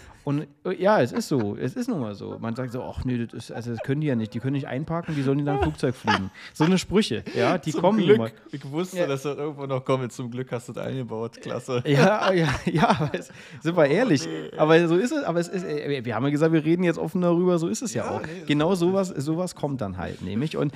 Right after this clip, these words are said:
Speaker 2: ähm, deswegen ist man bei Frauen besonders kritisch. Ich muss allerdings auch dazu sagen, äh, es gibt auch viele, es gibt viele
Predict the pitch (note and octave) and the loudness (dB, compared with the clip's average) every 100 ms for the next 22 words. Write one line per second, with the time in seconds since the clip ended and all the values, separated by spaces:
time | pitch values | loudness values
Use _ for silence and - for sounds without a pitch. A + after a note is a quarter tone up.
0 | - - - B2 C3 C3 C3 C3 C3+ D#3+ | -10 -16 -4 -2 0 0 0 0 -2 -2
1 | C3 E3+ D#3 C3 - D3 D#3 C3 C#3+ - | -4 -2 -2 -4 -2 -2 0 0 -2 -4
2 | D3 A2+ E2+ _ D3 C3 C3+ D#3+ A#3 - | -6 -6 -8 _ -10 -6 -2 0 0 -4
3 | A#2+ D#3+ F3 C#3 F3 - D#3+ - D#3 - | -4 -2 0 -2 -4 -2 -2 0 -2 -2
4 | E3 A2+ G#2 B2+ A3+ - - A#3 - A3+ | -4 -4 -4 0 -2 -2 -16 -18 -16 -16
5 | _ _ - C3 C3+ C3 - - - _ | _ _ -4 -2 -2 -6 -12 -20 -20 _
6 | _ _ _ _ _ _ - - - F3 | _ _ _ _ _ _ -16 -14 -6 -4
7 | - - G#3 G#3 - G#2+ - - G#2+ G2 | -4 0 0 0 -6 -6 -6 -6 -4 -4
8 | G2+ _ _ _ - C3 F#3+ - - B2 | -6 _ _ _ -8 -4 -4 -4 -10 -10
9 | - D#3+ G#3+ A#3+ | -4 0 2 0